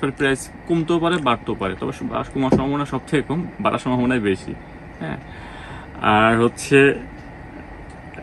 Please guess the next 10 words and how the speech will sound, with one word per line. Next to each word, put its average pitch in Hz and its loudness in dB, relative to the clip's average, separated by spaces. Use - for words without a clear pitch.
এইটা 151 8
হচ্ছে 160 2
প্রোডাক্ট 156 4
আছে 170 2
লন্ডনের 131 6
প্রোডাক্ট। 87 -4
হ্যাঁ, 180 -4
এটা - -8
লন্ডনের 123 4
প্রোডাক্ট, 131 2